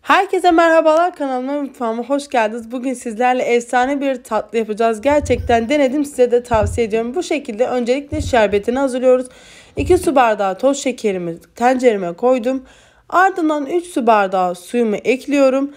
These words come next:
Kaynadıktan sonra bir iki limon damlası ve yirmi dakika kaynadıktan sonra şerbetimi soğumaya bırakıyorum.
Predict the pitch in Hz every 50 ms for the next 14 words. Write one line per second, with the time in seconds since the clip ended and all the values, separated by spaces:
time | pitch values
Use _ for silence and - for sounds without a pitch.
0 | _ _ _ _ _ _ - - 320 330 339 330 339 320 311 330 - 349 370 359
1 | 381 359 370 - 240 220 208 202 202 240 247 277 269 - 277 269 254 254 233 214
2 | 196 185 185 185 214 240 269 285 294 294 285 285 285 294 277 233 226 226 226 233
3 | 269 294 294 311 330 285 302 262 277 240 214 - 214 196 190 - 269 294 302 285
4 | 277 254 - 240 - _ - 226 220 220 220 - 262 240 233 233 226 - 302 311
5 | 311 294 233 226 220 - 247 285 294 285 - 226 202 190 185 185 190 214 240 240
6 | 269 262 262 254 - 269 254 247 254 269 277